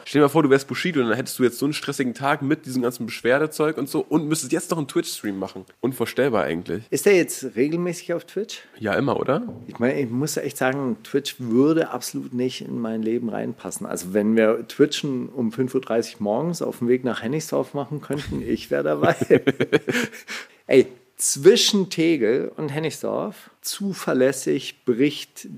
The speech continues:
Speaker 2: die Telefonleitung zusammen. Es ist wirklich großartig, dass zwischen Berlin und Brandenburg einfach immer ein Funkloch
Speaker 1: Steiger, schreib dir
Speaker 2: existiert.
Speaker 1: das immer auf, wo diese Funklöcher sind, weil das werden irgendwann mal die begehrten,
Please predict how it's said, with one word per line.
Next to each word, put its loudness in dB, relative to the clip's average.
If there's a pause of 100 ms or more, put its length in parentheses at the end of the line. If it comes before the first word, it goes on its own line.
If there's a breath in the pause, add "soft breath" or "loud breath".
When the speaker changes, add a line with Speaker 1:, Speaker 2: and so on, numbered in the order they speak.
Speaker 2:
die -2
Telefonleitung -2
zusammen. -8
Es 2
ist -8
wirklich 6
großartig, -2
dass -4
zwischen -2
Berlin 4
und 0
Brandenburg -2
einfach -4
immer 2
ein -6
Funkloch -2
Speaker 1:
Steiger, 8
schreib 2
dir 6
Speaker 2:
existiert. 8
Speaker 1:
das 2
immer 2
auf, 4
wo 4
diese 2
Funklöcher -2
sind, -6
weil 4
das 4
werden 6
irgendwann 4
mal 6
die 0
begehrten, 2